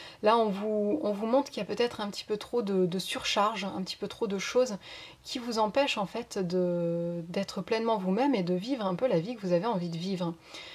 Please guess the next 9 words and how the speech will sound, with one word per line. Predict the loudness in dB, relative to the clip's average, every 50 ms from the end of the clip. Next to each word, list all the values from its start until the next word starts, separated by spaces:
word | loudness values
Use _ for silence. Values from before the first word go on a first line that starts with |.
| -18 -20 -10 -2 0
Donc | 0 0
relâchez | 2 4 4 6 6 6 4 2 2 2
la | 2 2
pression, | 0 -4 -6 -4 -4 -2 -2 -2 0
relâchez | 0 2 2 0 0 -2 -2 -2
les | -2 -2
tensions, | -2 -4 -4 -4 -4 -4 -4 -4 -4
débarrassez-vous, | -4 0 2 4 4 4 4 2 2 0 -4 -4 -4 -4 -4 -4 -2
débarrassez-vous, | 0 0 2 2 2 0 -2 -4 -4 -4 -4 -4 -4 -4 -6